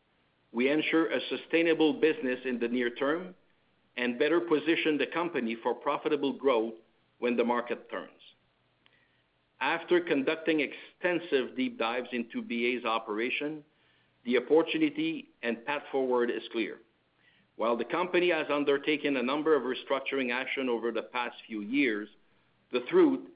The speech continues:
is we still have an infrastructure designed to support twice the capacity of the current market. This needs to be addressed, and we are already taking actions. This include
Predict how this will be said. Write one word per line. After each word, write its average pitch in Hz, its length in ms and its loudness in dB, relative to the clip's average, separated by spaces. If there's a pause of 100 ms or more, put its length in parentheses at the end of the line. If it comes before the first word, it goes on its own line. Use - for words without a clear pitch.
(220)
is 120 180 -2
we 139 240 -2
still 156 160 4
have 131 140 -2
an 127 100 -2
infrastructure 135 720 -2
designed 120 600 0 (380)
to 123 80 -2 (120)
support 120 480 2
twice 127 380 0
the 117 80 -4
capacity 113 840 -6 (420)
of 113 160 -2
the 110 80 0
current 110 440 -2
market. 98 360 -6 (1400)
This 156 140 2 (140)
needs 143 300 2
to 135 60 -4
be 123 160 -2
addressed, 95 260 -4 (1120)
and 117 200 0
we 127 80 2
are 127 160 2
already 151 440 4
taking 139 420 -2
actions. 113 420 -6 (800)
This 147 220 2
include 156 560 4